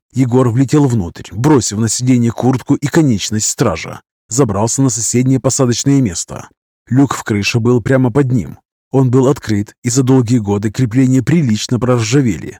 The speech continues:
так что выдавить его удалось после двух сильных толчков. «Ты первая», — бросил он Лине. «Я подсаживаю, ты выбираешься на крышу. Потом примешь мой рюкзак, конечность стража и куртку. Меня тянуть не нужно, я сам вылезу».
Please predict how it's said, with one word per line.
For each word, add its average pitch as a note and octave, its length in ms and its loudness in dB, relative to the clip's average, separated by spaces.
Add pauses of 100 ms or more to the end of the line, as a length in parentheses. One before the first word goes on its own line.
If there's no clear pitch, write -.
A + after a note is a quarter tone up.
(140)
так C3+ 180 0
что - 180 0
выдавить A2+ 440 0
его B2+ 180 2
удалось C3 440 2
после C3+ 260 -2
двух A#2 320 -2
сильных B2+ 400 0
толчков. B2 600 -2 (360)
«Ты B2+ 120 2
первая», — B2+ 560 2 (100)
бросил C3 380 0
он A#2+ 120 0
Лине. G#2+ 380 -2 (100)
«Я C3 200 2
подсаживаю, B2 680 2
ты C#3+ 160 2
выбираешься C#3 560 2
на D#3 100 2
крышу. G2 540 -4
Потом D3 440 4
примешь D3+ 400 2
мой C3+ 160 4
рюкзак, C3 580 0
конечность C#3 560 0
стража D3 400 2
и C#3 120 0
куртку. G#2+ 680 0
Меня C#3+ 320 2
тянуть C#3+ 380 2
не D#3+ 60 4
нужно, G2 440 0
я C#3+ 160 2
сам C3 280 2
вылезу». G2 520 -2